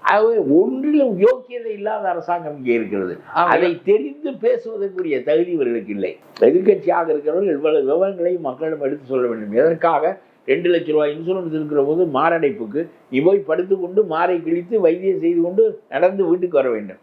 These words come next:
Speaker 1: அந்த நிலை இருப்பதற்கு பதிலாக மேற்கொண்டு நாலு லட்சம் கடன் வாங்கி நீ செலவழிக்க வேண்டிய நிலைமை இருந்தால் அரசாங்கம் வீட்டுக்கு போக வேண்டுமா? இல்லையா? தெளிவாக சொல்ல வேண்டும். அரசு மருத்துவமனைகள் நீங்களாக தனியார் மருத்துவமனைகள் எல்லாம் கிடுக்கி பிடிக்கி உள்ளாக்கப்பட வேண்டும்.
Speaker 2: ம்.
Speaker 1: அயோக்கியர்கள்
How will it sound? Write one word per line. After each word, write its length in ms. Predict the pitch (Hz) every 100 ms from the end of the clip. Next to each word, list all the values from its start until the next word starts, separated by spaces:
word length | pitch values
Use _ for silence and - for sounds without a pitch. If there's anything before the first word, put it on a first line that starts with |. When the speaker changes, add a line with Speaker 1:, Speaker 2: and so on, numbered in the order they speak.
| -
Speaker 1:
அந்த 260 | 127 185 190
நிலை 220 | 175 220 220
இருப்பதற்கு 520 | 202 202 208 196 185
பதிலாக 420 | 170 180 196 208
மேற்கொண்டு 520 | 175 190 214 208 190
நாலு 260 | 175 170 175
லட்சம் 340 | 170 170 202
கடன் 280 | 170 175 196
வாங்கி 300 | 190 180 180
நீ 120 | 170
செலவழிக்க 440 | 147 165 190 185 165
வேண்டிய 240 | 160 147 143
நிலைமை 220 | 151 165
இருந்தால் 380 | 147 165 185 160
அரசாங்கம் 540 | 139 147 165 165 160
வீட்டுக்கு 240 | 151 151
போக 160 | 131 127
வேண்டுமா? 320 | 123 127 143
இல்லையா? 240 | 113 90 95 -
தெளிவாக 580 | 180 214 220 240 240 202
சொல்ல 200 | 190 185
வேண்டும். 320 | 170 143 123
அரசு 300 | 202 214 214
மருத்துவமனைகள் 840 | 180 196 196 208 196 175 160 123 - -
நீங்களாக 600 | 151 185 170 135 110 113 127 - _ _
தனியார் 440 | 127 196 214 214 175
மருத்துவமனைகள் 720 | 165 185 202 185 147 147 127
எல்லாம் 360 | 113 117 127 131
கிடுக்கி 340 | - 190 220 214
பிடிக்கி 300 | 185 170 170
உள்ளாக்கப்பட 540 | 147 151 131 107 95 92
வேண்டும். 280 | 85 - -
Speaker 2:
ம். 300 | - - 101 - -
Speaker 1:
அயோக்கியர்கள் 800 | 143 208 240 226 220 202 202